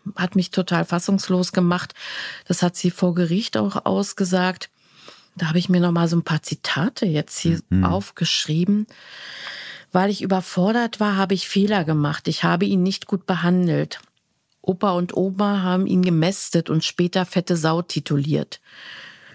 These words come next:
Speaker 1: Und zu ihrer Freundin, also zur Freundin der Mutter, sagte Jan mal,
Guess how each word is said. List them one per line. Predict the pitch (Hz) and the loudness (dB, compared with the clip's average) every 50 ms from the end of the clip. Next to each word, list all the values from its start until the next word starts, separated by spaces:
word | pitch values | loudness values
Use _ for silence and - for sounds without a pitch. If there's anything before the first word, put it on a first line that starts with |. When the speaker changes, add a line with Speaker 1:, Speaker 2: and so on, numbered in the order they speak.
| - _ _ - - - - - - | -20 _ _ -20 -20 -20 -16 -8 -2
Speaker 1:
Und | - 175 165 | 0 0 0
zu | - - - - 185 185 180 180 175 160 - _ _ - | 0 -2 2 2 2 2 2 0 -2 -4 -6 _ _ 0
ihrer | 202 190 180 175 175 | 0 2 2 0 -2
Freundin, | - - - - 156 160 165 180 185 202 214 240 254 269 285 302 330 339 - 214 | -4 -4 -2 0 2 4 4 4 4 4 2 2 2 0 0 0 -2 -4 -8 -6
also | 196 175 147 165 160 | -4 -2 0 0 -2
zur | - - 160 | 0 -2 -2
Freundin | - - - 165 170 185 196 196 202 208 196 | -2 0 0 2 2 4 4 2 2 2 2
der | 190 180 170 | 2 2 2
Mutter, | 170 180 196 202 - 240 233 240 247 247 202 | 2 2 0 0 0 -2 0 0 0 0 0
sagte | 220 208 202 - - 202 | 0 -2 -2 -2 -2 0
Jan | 196 196 190 190 196 | 2 2 2 2 2
mal, | 196 202 196 196 196 190 | 2 2 2 2 0 -2